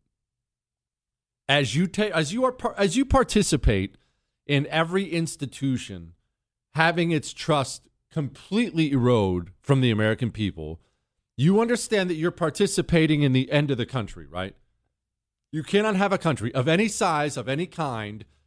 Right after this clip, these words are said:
where the people distrust all their institutions.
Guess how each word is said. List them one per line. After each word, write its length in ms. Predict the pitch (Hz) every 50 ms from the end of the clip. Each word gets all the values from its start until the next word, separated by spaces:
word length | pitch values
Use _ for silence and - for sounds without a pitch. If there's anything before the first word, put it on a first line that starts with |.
| _ _
where 160 | - 135 143
the 80 | 139 135
people 360 | - - 156 156 - 160 147
distrust 600 | 117 90 143 135 - - - - 139 127 - - -
all 220 | - 127 120 120
their 160 | 110 110 107
institutions. 840 | 110 104 - - - - - 113 110 95 - - 71 _ _ _ _